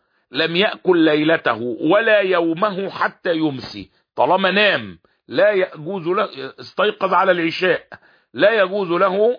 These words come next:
أن يأكل ولا أن يشرب ولا أن يجامع زوجته حتى يمسي. وإن قيس بن صرمة الأنصاري كان صائما،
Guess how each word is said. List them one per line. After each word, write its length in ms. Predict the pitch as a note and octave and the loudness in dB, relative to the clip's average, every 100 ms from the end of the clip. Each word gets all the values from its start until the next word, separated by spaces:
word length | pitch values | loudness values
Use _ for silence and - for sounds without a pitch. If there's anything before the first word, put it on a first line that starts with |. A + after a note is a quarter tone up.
| - | -2
أن 100 | F3 | -2
يأكل 440 | E3+ E3 - G#3 G3 | 0 -4 0 2 4
ولا 360 | G#3+ G#3+ E3 | 4 2 0
أن 60 | F3 | 0
يشرب 460 | F3 E3+ E3+ F3 | -2 -2 -2 0
ولا 320 | F3 G3 F#3 E3+ | 2 2 2 0
أن 60 | |
يجامع 560 | E3 D#3 F#3+ F#3+ D#3 D3+ | -2 0 0 2 2 2
زوجته 520 | D#3 D3 - - A2 _ - - - | 2 0 -2 -4 -8 _ -20 -20 -12
حتى 520 | - G#3+ - G3+ F#3 | -6 -6 -2 0 2
يمسي. 540 | F3+ E3 B2+ A2 F#2+ _ _ _ - | 2 -2 -8 -16 -18 _ _ _ -10
وإن 360 | A#2+ G#3+ G#3+ | -6 -4 -4
قيس 460 | G3 A3 A#3 F3 G#3+ | -2 0 -2 0 -2
بن 300 | F3+ E3+ F3 | -2 -2 -4
صرمة 480 | - G#3+ F#3 G3 G3+ | 2 0 2 -2 0
الأنصاري 840 | F3+ - G#3 G3+ - F3 F#3 A3 G3 | -2 0 -2 -2 0 2 2 -2 -2
كان 320 | G#3+ G3+ F#3 | 0 2 0
صائما، 580 | - D3 C3+ B2+ G2+ | 0 -2 -2 -6 -6